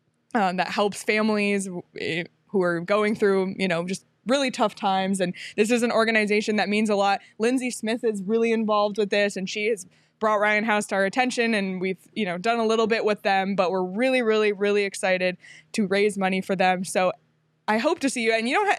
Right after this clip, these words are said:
like, if you can only give a dollar, two, five, ten, anything mat-, helps, anything matters. So we hope to see you in our chats tomorrow so you can donate. And if you go to the Sun Devil show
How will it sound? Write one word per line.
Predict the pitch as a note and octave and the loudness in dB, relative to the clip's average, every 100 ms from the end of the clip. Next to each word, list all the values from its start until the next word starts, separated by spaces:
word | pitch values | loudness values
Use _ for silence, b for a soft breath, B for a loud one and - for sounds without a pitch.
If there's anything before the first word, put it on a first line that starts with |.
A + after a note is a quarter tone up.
| - | 0
like, | B3+ - | -4 -2
if | C#4 | 0
you | C#4 | 0
can | E4 | 0
only | D4 E4 C#4 | 0 0 0
give | C4+ B3+ | 0 -2
a | A3 | 0
dollar, | A#3 A#3+ A#3+ A#3 | 0 2 2 0
two, | A3 A#3 A#3 A3+ | -2 -2 -2 0
five, | G#3+ G#3 G#3 G3+ | 0 2 0 -2
ten, | A#3+ G#3 G#3 - B B B _ - | -2 -2 -2 -6 B B B _ -4
anything | C4 C#4+ C4 A3+ | -2 0 0 2
mat-, | G#3 G#3 - _ | 0 -2 -14 _
helps, | G#3+ A3 G#3 - - | -2 -2 0 -6 -4
anything | A3 B3+ A#3+ A3 G#3+ G#3 b b - | -2 0 0 2 0 -2 b b -4
matters. | G3+ F#3+ F#3+ F#3 | 0 2 2 -2
So | - F3+ F3 F3 - | -4 -4 -4 -6 -6
we | G3 | -2
hope | G#3+ A3+ | 0 0
to | B3 | -2
see | G#3+ G3 | -4 -4
you | G3+ G3 | 0 0
in | - G3 | 0 0
our | F#3 | -2
chats | - F3+ F3 - | 0 -2 -2 -6
tomorrow | F3+ E3+ E3+ E3+ E3+ E3 | -4 -2 0 0 0 -4
so | - E3 | -6 -6
you | |
can | F3+ F3 | -4 -2
donate. | F#3 F3+ F#3 F#3 _ F4 A#4 | 0 0 -2 -4 _ -4 0
And | A#3 A#3+ C#4+ - _ _ _ _ _ _ _ _ - | 2 0 -2 -8 _ _ _ _ _ _ _ _ -10
if | G3 | -4
you | F#3+ | 0
go | G3 | 0
to | |
the | F#3 - _ _ _ | -2 -10 _ _ _
Sun | - G#3+ | -2 2
Devil | C#4 C4+ | 2 2
show | D4+ D#4 D#4+ | 0 0 -2